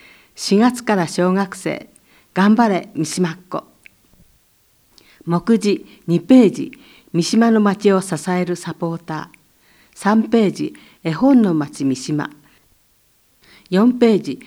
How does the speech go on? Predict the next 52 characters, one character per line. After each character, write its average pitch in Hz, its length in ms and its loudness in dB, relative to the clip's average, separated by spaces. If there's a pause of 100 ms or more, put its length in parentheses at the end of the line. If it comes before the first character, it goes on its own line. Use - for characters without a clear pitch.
(240)
令 247 200 6
和 196 140 2
六 160 260 -2
年 170 240 0
度 - 200 -8 (240)
三 151 80 -4
島 220 280 0
市 214 120 -2
の 151 120 2
予 131 140 -2
算。 131 280 -10 (840)
十 160 140 -4
ペ 226 300 2
ー 185 40 2
ジ、 - 380 -6 (140)
市 - 220 0
の 226 120 4
組 226 180 -2
織 190 260 -4
が 139 180 -4
変 151 100 -8
わ 147 100 -4
り 147 120 -8
ま 139 160 -8
す。 - 280 -20 (600)
十 233 240 6
一 240 220 -2
ペ 196 220 0
ー 151 60 -4
ジ、 - 180 -12 (360)
令 247 200 6
和 196 120 2
六 165 260 -4
年 170 280 0
度 - 180 -10 (680)
市 - 200 -8
税 190 420 2
納 185 260 2
期 202 160 -4
限 180 260 0
一 139 240 -6
覧。 135 200 -10 (640)
十 214 180 4
二 233 160 6
ペ 214 260 0
ー 160 40 -4
ジ、 - 220 -10 (220)
三 160 100 -2
島 208 280 0
情 175 220 0
報 165 260 -8
便。 147 260 -10